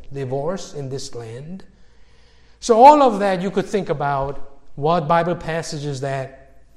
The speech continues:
that they are referring to. So today I am done. A lot more can be said about gender issues,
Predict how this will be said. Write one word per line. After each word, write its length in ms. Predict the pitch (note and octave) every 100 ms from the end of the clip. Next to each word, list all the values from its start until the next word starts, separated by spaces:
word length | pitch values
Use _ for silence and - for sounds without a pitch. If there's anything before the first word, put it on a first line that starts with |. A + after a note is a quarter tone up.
| - - - - -
that 340 | C#3 C3+ B2+
they 140 | C3+
are 100 | C3
referring 580 | B2+ B2+ - D#3+ D#3+ E3+
to. 260 | - C#3+ G2 - - - -
So 220 | - G3+
today 640 | F3+ E3+ G3 G3 C#3+ A2 - -
I 100 | D3
am 160 | C#3+ C3+
done. 400 | A#2 G#2 G2 F#2+ - - - - - - - - - - - - - -
A 60 | E3+
lot 240 | F3 G#3+
more 300 | G3 G#3 F#3+
can 260 | - F#3 D#3
be 100 | D3+
said 380 | - - F#3 F3
about 880 | C3 D3 D3+ C#3+ B2+ - - - - _ - - - - _ - _ _ - - - C3+
gender 480 | C3+ E3 F#3 F#3
issues, 720 | F3 E3+ - D3 C#3 C#3+ -